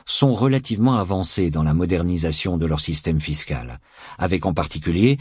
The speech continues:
un impôt sur le revenu concernant une part importante de la population et rapportant des recettes substantielles.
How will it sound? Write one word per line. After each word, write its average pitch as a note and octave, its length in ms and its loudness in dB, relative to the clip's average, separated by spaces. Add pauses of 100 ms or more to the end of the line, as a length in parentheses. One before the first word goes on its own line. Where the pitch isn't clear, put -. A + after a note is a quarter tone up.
(300)
un A2+ 180 2
impôt G#2 360 2
sur B2 220 2
le G#2 80 4
revenu F#2+ 420 2
concernant G2 640 0
une F#2 240 0
part F2+ 200 0
importante F2+ 720 0
de F2 60 0
la F2 140 0
population E2 640 -2 (420)
et A2+ 100 4
rapportant G#2 560 0
des F#2+ 140 2
recettes D#2+ 400 0
substantielles. D2 960 -6